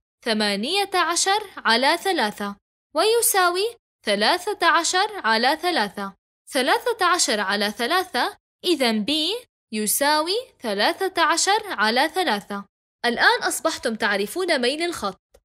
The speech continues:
ونقطة تقاطعه مع المحور واي. تصبح المعادلة واي يساوي سالب خمسة على ثلاثة في إكس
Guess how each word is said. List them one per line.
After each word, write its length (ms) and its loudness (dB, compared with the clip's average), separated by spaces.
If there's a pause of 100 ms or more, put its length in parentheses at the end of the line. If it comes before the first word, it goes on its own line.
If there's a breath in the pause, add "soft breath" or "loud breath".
(140)
ونقطة 400 -2
تقاطعه 800 0 (120)
مع 220 0
المحور 500 0
واي. 320 -2 (420)
تصبح 380 0
المعادلة 840 0 (380)
واي 540 2 (260)
يساوي 800 0 (260)
سالب 480 2
خمسة 460 -4
على 460 2
ثلاثة 640 0 (340)
في 160 -2 (240)
إكس 500 -2